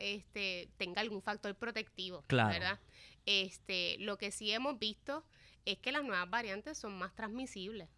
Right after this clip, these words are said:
Speaker 1: Así que por eso hemos visto esta alta incidencia que, que no ha bajado en Puerto Rico.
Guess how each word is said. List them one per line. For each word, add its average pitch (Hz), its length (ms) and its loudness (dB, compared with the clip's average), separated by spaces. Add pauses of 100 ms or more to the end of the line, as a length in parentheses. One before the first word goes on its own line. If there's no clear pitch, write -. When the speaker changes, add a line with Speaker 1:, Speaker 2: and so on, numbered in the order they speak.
(120)
Speaker 1:
Así 185 380 -2
que 208 260 0
por 196 240 -4
eso 196 380 -4
hemos 202 260 -2
visto 190 340 -6
esta 202 280 0
alta 175 180 0
incidencia 208 540 -4
que, 196 180 -4
que 196 180 -8
no 180 140 -4
ha 170 80 -2
bajado 185 560 -2
en 196 140 -4
Puerto 208 320 -4
Rico. 190 400 -6